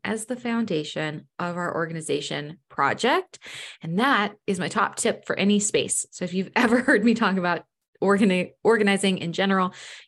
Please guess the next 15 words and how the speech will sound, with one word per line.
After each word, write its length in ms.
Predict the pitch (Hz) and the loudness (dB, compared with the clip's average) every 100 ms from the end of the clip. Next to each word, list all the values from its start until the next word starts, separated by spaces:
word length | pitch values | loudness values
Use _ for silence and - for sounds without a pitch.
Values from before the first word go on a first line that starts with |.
| - | -2
you 200 | 208 214 | 2 4
know 220 | 190 175 | 4 2
that 160 | 165 | -2
I 80 | - | -4
use 400 | 165 160 160 - - | -6 -6 -8 -10 -12
decluttering 540 | - - - 185 185 - | -16 -12 -4 -2 -2 -4
as 140 | 160 | -8
a 80 | 170 | -10
foundation 580 | - 170 160 160 160 160 | -6 -4 -2 -4 -6 -8
of 220 | - 165 _ - | -10 -12 _ -8
everything 600 | 165 160 170 170 165 160 | -6 -4 -6 -4 -6 -6
that 120 | - | -8
we 160 | 151 156 | -8 -8
do. 460 | - 208 196 190 - - - - - - | 2 4 6 2 -4 -16 -20 -20 -12 -2
And 500 | 277 226 165 175 | 0 2 0 -4